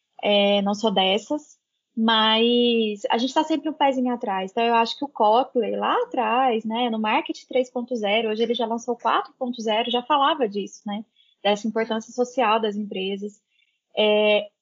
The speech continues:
só que talvez não tenha tido um momento muito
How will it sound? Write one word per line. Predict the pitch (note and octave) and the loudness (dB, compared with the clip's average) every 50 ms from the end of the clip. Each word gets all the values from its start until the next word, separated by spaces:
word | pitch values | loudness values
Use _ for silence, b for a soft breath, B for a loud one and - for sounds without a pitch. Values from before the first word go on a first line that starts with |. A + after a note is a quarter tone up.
| _ | _
só | - - C#4+ D4 | -6 -2 -2 0
que | D4 D#4+ | 0 0
talvez | - E4 C#4+ C#4+ C4+ A#3+ A#3+ B3 C#4 D#4+ E4+ E4+ D4 | 0 2 0 0 2 2 2 2 4 4 2 2 2
não | C4+ C#4 | 0 -4
tenha | C4+ - C#4+ C#4+ D#4 E4 E4+ D#4+ | -2 -2 -2 0 0 0 -2 -2
tido | D#4 - - - D4 C#4+ C#4+ B3 B3+ C#4+ C4+ - | -4 -6 -8 -6 -4 -4 -4 -4 -4 -6 -4 -4
um | C4 | -2
momento | B3+ B3+ B3 C4 C4 C4 B3+ B3 A#3 B3 C#4+ D#4 - D#4 D4 | 0 2 4 4 4 4 2 2 2 2 0 0 -2 -2 -2
muito | C4+ B3+ C4 D4+ - - E4 D#4+ D4+ C#4+ C4+ C4 | 0 0 -2 -4 -4 -6 -4 -2 -2 -2 -2 -4